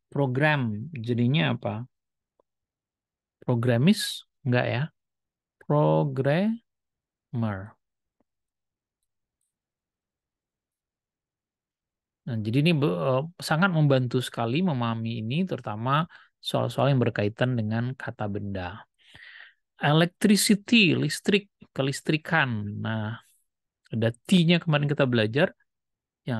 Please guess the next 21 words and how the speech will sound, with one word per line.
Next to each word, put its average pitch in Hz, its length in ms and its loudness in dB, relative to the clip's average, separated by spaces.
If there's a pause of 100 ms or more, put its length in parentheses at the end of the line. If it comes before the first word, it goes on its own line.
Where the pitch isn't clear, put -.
akhiran 196 240 2 (240)
T 127 240 -4
berarti 127 240 -4
dia 139 160 -2
kata 135 400 -6 (2250)
benda 139 400 4
untuk 131 240 -2
benda. 117 480 0 (680)
Kalau 180 200 0
kita 202 160 -2
mau 151 160 0
mengubahnya 127 440 -2
jadi 120 160 0
kata 123 240 -2
benda 120 280 0
untuk 127 200 -6
orang, 175 280 2
jadinya 127 400 -2 (520)
electrician. 135 1400 -2 (1120)
T-nya 135 340 0
dihilangkan, 120 960 2